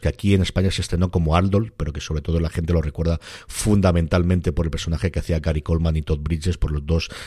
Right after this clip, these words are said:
chiquitos, eh, los dos niños negros que adaptaba una familia de alto standing, eh, blanca en Estados Unidos. Y sobre todo es el elenco de actores y de actrices que pueden tener para esta. Y es que Anne Dowd, que ya estaba confirmada, se le unen Jennifer Aniston,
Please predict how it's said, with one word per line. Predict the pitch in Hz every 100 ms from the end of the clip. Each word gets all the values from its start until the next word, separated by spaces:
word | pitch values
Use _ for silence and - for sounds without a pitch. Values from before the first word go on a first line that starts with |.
| -
chiquitos, | - - 87 80 80 - - -
eh, | - 73 78 80
los | 82
dos | 78 87
niños | 87 90 80
negros | 85 85 78
que | 76
adaptaba | 73 - 85
una | 80 78
familia | - 78 78 76
de | 76
alto | 71 69
standing, | - 78 76 - - -
eh, | -
blanca | 76 85 85 78 -
en | 82 80
Estados | - 80 76 -
Unidos. | 82 90 113 - _ _ _ _ _ - -
Y | - 110 110
sobre | - 110
todo | 104 113 123
es | 117 120 110 98
el | 90 95
elenco | 95 104 110
de | 101 92 -
actores | 78 - 98 95 98
y |
de |
actrices | 90 - 90 110 104
que | - 87
pueden | 95 87
tener | 82 85
para | 76 69
esta. | 69 - 69
Y |
es | 90 -
que | 107 - - -
Anne | - 98 185
Dowd, | 104 -
que | - 82
ya | 90
estaba | - 92 92
confirmada, | 92 87 85 95 101
se | - 92
le | 90
unen | 92 78 78
Jennifer | 117 151 -
Aniston, | 90 71 -